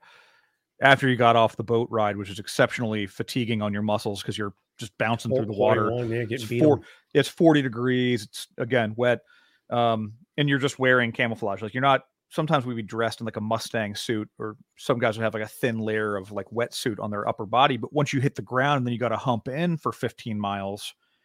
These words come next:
Speaker 1: with all your gear and machine guns and bipods and tripods and things like that,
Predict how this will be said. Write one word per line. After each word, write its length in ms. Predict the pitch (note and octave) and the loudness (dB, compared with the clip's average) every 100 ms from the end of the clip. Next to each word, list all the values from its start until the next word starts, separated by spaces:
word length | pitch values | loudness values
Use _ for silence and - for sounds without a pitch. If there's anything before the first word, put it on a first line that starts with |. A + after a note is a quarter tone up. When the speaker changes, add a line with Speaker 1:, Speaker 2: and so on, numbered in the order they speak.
| _ - | _ -4
Speaker 1:
with 100 | C3+ | 2
all 120 | B2+ | 2
your 160 | A2+ G#2 | 2 -6
gear 340 | B2+ A#2+ B2+ | -4 0 0
and 80 | G#2+ | 0
machine 360 | - D3 B2 | -4 -4 -2
guns 280 | A#2 A2+ G#2+ | -2 -2 -2
and 100 | G#2 | -2
bipods 520 | A#2 A2+ - A#2 G#2+ G2 | 0 0 4 2 2 -4
and 80 | |
tripods 560 | - A#2 - A2 G2+ G2+ | 0 0 2 0 0 -4
and 100 | G2+ | -8
things 180 | A2+ G#2 | -8 -8
like 140 | G2+ | -4
that, 280 | E3 D#3 | 4 4